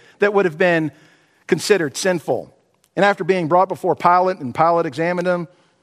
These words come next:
he says, "I, I don't find any guilt in this man. There's, there's nothing that he's done that's wrong." Even the centurion at the foot of the cross, after he was the one who participated in nailing him up on the cross,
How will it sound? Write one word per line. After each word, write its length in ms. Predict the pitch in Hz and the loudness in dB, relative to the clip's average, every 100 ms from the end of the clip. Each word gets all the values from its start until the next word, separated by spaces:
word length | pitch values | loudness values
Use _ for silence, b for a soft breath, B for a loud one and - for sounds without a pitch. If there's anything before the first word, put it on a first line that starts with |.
| _ _ - | _ _ -10
he 40 | |
says, 160 | 139 175 | -2 0
"I, 120 | 208 - - B B B B B B B | 0 -4 -20 B B B B B B B
I 100 | - | 0
don't 180 | 247 330 | 0 0
find 240 | - 220 233 | 0 0 0
any 180 | 226 | 0
guilt 280 | 175 311 370 | 2 0 0
in 60 | 196 | -4
this 180 | 160 165 | -4 -4
man. 360 | 131 95 82 _ _ _ _ _ _ | -8 -10 -20 _ _ _ _ _ _
There's, 140 | 247 220 | 0 2
there's 180 | 269 | 2
nothing 280 | 254 330 339 | 4 2 4
that 100 | 302 | 2
he's 140 | 247 180 | 4 2
done 200 | 302 302 | 2 2
that's 160 | - | -2
wrong." 640 | 175 269 349 330 175 101 - _ _ _ _ _ - | 2 4 6 4 2 -4 -18 _ _ _ _ _ 0
Even 200 | 285 285 | 2 4
the 80 | 233 | 2
centurion 580 | 233 196 285 285 269 | 0 0 4 4 4
at 100 | 233 | 2
the 80 | 185 | 0
foot 180 | - 254 | 2 2
of 80 | 214 | 2
the 60 | |
cross, 340 | 196 233 233 214 | 2 2 4 4
after 360 | 220 214 185 - B | 2 2 -2 -2 B
he 80 | 240 | 0
was 120 | 247 | 0
the 60 | 214 | 2
one 140 | 240 | 0
who 200 | 214 208 - b b b b b _ _ - | 0 -4 -8 b b b b b _ _ -2
participated 760 | 220 - 349 - 254 254 233 208 | 0 2 -2 0 2 2 2 -2
in 140 | 185 | 2
nailing 340 | 233 359 339 | 4 4 2
him 140 | 254 226 | 2 2
up 160 | 208 | 2
on 120 | 202 185 | 0 0
the 80 | |
cross, 540 | 160 175 180 214 - | 0 4 4 2 -4